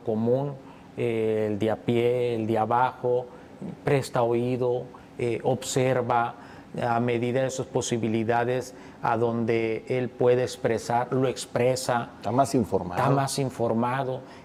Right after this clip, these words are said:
Speaker 1: eh, demanda, eh, también se siente rechazado, cansado, pero también con esperanza de que esto tienda a mejorar su entorno, su comunidad.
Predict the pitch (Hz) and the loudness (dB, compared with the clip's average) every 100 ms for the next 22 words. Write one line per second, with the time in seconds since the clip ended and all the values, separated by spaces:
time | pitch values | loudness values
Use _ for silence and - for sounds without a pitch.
0 | - 120 120 113 - 143 131 131 131 139 | -2 0 0 -2 -4 0 2 2 2 0
1 | 139 123 120 127 - - - 123 120 113 | 0 0 0 -6 -16 -20 -6 -2 0 0
2 | 110 - - - - 131 123 127 127 127 | -2 -4 -10 -16 -4 -2 0 0 0 -2
3 | - 127 123 113 123 123 120 - 113 - | -2 -2 -2 -2 0 0 0 -2 -2 0
4 | 120 127 123 120 120 113 113 131 127 127 | 2 2 2 0 -2 -2 0 2 4 4
5 | 120 120 - - - - - 123 120 127 | 0 -2 -8 -20 -20 -6 -2 0 0 0
6 | 117 127 131 135 123 - 160 123 135 139 | 0 0 2 0 0 0 0 2 0 0
7 | 127 120 120 - 127 120 - 120 120 123 | 0 0 -2 -2 0 0 0 0 0 -2
8 | - - 127 123 120 117 - - - - | -4 0 2 4 2 -2 -12 -20 -8 0
9 | 131 135 127 120 120 107 117 113 123 - | 0 2 0 0 -2 -2 -2 0 0 -2
10 | 127 110 - 127 135 131 127 120 120 - | -2 -2 2 4 4 2 0 -2 -6 -16
11 | - 131 - 120 113 113 110 110 120 135 | -6 -4 -2 0 0 0 2 2 0 -2
12 | 139 | -4